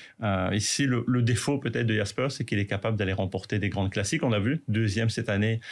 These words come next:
euh, de, de Paris-Roubaix. S'il avait fait la course peut-être pour lui, bah, il pouvait, euh, revenir sur un Mathieu Van Der Poel. Donc, il y a énormément d'ambitions différentes. On a vu pour des grands coureurs, pour les grands tours, de Pogacar, hein, qui peut avoir aussi,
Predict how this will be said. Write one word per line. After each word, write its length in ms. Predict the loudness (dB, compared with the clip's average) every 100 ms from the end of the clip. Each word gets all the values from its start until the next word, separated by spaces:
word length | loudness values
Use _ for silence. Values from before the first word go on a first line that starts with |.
| -14 -4
euh, 100 | 0
de, 440 | 0 2 2 2 2
de 100 | 0
Paris-Roubaix. 680 | 0 -2 0 0 0 0 0 -4 -10
S'il 260 | -4 0 2
avait 160 | 2 2
fait 200 | 2 0
la 100 | 0
course 180 | -4
peut-être 340 | -2 0 0 0
pour 200 | 0 2
lui, 340 | 2 2 -2 -12 _ -6
bah, 140 | -2
il 100 | -2
pouvait, 320 | 0 0 0 2
euh, 100 | 2
revenir 440 | 0 2 2 2
sur 220 | -2 -2
un 60 | 0
Mathieu 460 | 0 -2 -2 0
Van 160 | 2 2
Der 220 | 0 -2
Poel. 340 | -2 0 0 -4 -12 -4
Donc, 240 | 0 2 2
il 40 |
y 20 |
a 60 | 2
énormément 680 | 2 2 2 2 2 2 2
d'ambitions 600 | 2 2 2 2 2 2
différentes. 600 | 2 2 2 2 2 2
On 100 | 2
a 80 | 4
vu 260 | 4 2 -2 -16 _ -4
pour 120 | 0
des 120 | 2
grands 520 | 2 2 2 2 0 0
coureurs, 400 | 0 2 0 0
pour 160 | 0
les 100 | 0
grands 200 | 2 0
tours, 220 | 0 0 2
de 80 |
Pogacar, 680 | 0 0 0 0 0 0 2
hein, 80 | 0
qui 100 | -2
peut 100 | -2
avoir 200 | -2 0
aussi, 360 | 0 0 -4